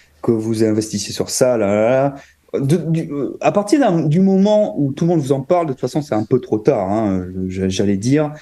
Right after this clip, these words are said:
Euh, donc ça, c'est la caractéristique,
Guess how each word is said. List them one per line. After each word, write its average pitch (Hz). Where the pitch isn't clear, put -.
Euh, 104
donc 127
ça, 196
c'est 185
la 123
caractéristique, 143